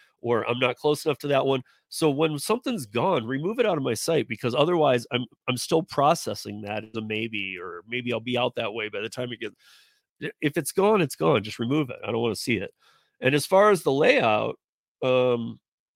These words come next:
I mean, I was just looking at it today 'cause I did some this morning, um, but I saw it yesterday too. Uh,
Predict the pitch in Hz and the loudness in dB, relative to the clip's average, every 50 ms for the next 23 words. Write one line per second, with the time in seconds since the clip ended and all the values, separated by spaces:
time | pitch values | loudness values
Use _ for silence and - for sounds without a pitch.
0 | _ _ - 123 131 131 135 139 143 135 - 160 139 147 135 127 120 127 120 - | _ _ -2 0 2 2 2 0 -2 -2 -4 -2 -2 0 2 2 0 0 -4 -6
1 | - 127 127 143 147 120 107 - 113 113 120 110 117 120 117 - 123 117 110 101 | -6 -2 -2 0 0 -2 -4 -4 -4 -4 -2 -2 -2 -4 -4 -4 -4 -4 -4 -4
2 | - - - 165 180 175 151 120 110 113 117 - _ _ _ _ _ _ _ _ | -6 -6 -6 -4 -2 -2 -2 -2 -2 -4 -8 -10 _ _ _ _ _ _ _ _
3 | _ _ _ _ _ - 110 113 113 110 110 107 104 101 107 - _ _ - - | _ _ _ _ _ -2 0 2 4 4 2 0 0 -4 -8 -12 _ _ 2 4
4 | 123 123 120 - 143 131 123 127 147 156 - - 110 104 98 95 - - 165 165 | 4 4 6 6 4 4 6 4 2 0 0 -2 -2 -2 -2 -2 0 0 2 2
5 | 135 107 104 107 98 - _ _ _ - 117 113 113 113 107 107 107 104 101 101 | 2 2 0 -2 -6 -10 _ _ _ -2 0 2 4 4 4 2 2 0 0 -2
6 | 101 | -6